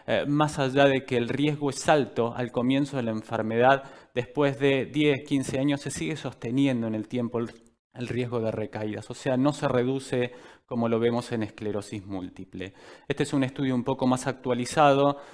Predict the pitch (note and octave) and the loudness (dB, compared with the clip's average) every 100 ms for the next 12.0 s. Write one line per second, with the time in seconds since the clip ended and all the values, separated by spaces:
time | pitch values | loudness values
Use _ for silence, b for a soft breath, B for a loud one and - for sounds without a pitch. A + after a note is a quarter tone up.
0 | B A#2+ B2+ C#3 C#3 C#3 C3+ C#3 C3+ - | B 0 4 8 8 8 6 4 2 -4
1 | C#3 C3 C3 E3 D3 C3 C3+ C3+ B2 A2+ | 0 0 2 2 2 2 0 2 0 0
2 | A#2 C#3 C3 C3 - B2 B2 B2+ B2+ B | -4 -4 -4 -6 -2 2 4 2 -2 B
3 | B A#2 - C3 B2+ B2+ - B2 C3+ C#3 | B -4 0 2 2 0 -2 0 2 4
4 | C3+ A#2+ B2 A#2+ A#2 B2+ C3 A2+ A2 C#3 | 2 0 -2 -2 -2 -2 -2 -2 -2 -4
5 | B2 A#2 C3 B2+ - B2 A#2+ C#3 C#3 - | -6 -6 -6 -8 -4 -2 0 2 2 -2
6 | B B B - F#3 F3+ F3 E3+ G#2 C3 | B B B -6 4 8 8 8 4 2
7 | B2 - C#3 C3 B2 A#2 A#2+ A#2 A#2 B2+ | 0 0 2 2 2 0 0 0 -2 -4
8 | B2 C3 B2 C3 C#3+ C#3+ C3 A#2+ B2+ B2+ | -2 -2 0 2 2 2 2 4 2 0
9 | A#2+ B2 B2+ B2+ B2 C3 - C3 C3+ C#3+ | 0 0 0 -2 0 -2 0 0 4 4
10 | D3 C#3+ - B B B2+ C#3 - D#3+ D3 | 2 0 -10 B B -4 -4 -2 -2 0
11 | C#3 C#3 D3 D3 D3+ C#3+ C3+ C3+ C#3+ - | -2 0 -2 0 0 2 2 2 0 -4